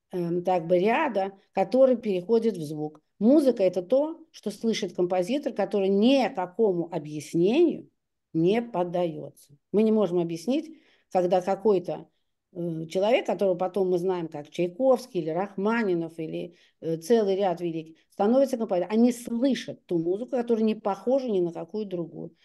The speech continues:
Это талант. Он не объясняется, никто не может объяснить. Уже изучали, э, мозг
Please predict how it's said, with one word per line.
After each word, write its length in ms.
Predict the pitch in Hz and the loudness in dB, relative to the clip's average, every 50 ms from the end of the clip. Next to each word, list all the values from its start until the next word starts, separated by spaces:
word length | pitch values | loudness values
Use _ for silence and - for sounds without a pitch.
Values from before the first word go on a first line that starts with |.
| _ | _
Это 260 | - 247 269 269 339 330 | 0 0 2 2 0 0
талант. 680 | - 277 262 240 185 151 139 143 147 160 - _ _ _ _ _ _ _ _ _ _ _ _ _ - - | 2 4 4 4 4 2 -2 -6 -10 -14 -16 _ _ _ _ _ _ _ _ _ _ _ _ _ -20 -8
Он 200 | - 247 277 285 | -2 2 4 6
не 100 | 285 277 | 6 6
объясняется, 680 | 277 240 226 254 254 240 - 180 160 151 143 151 - 214 | 6 4 2 0 -2 -2 -2 -4 -4 -4 -4 -4 0 0
никто 260 | 240 247 240 - 262 | 0 0 2 2 2
не 120 | 247 220 202 | 2 2 2
может 320 | 196 190 185 170 170 - | 0 0 -2 -4 -6 -8
объяснить. 640 | 165 160 160 165 165 - - 233 294 349 330 - - _ _ _ _ _ _ _ | -8 -6 -6 -8 -8 -6 -4 -2 -2 -2 -4 -8 -16 _ _ _ _ _ _ _
Уже 420 | 214 226 208 247 254 254 240 226 226 | -4 2 4 6 8 8 6 4 2
изучали, 720 | 202 226 226 226 - 233 202 190 175 160 160 165 170 - _ _ _ _ | 0 -2 -4 -2 -2 0 0 0 0 -2 -4 -6 -10 -16 _ _ _ _
э, 340 | - 175 175 170 170 170 165 | -6 -4 -2 0 0 0 0
мозг 520 | 165 180 202 220 214 185 - - - - | 0 0 0 2 2 0 -2 -4 -10 -16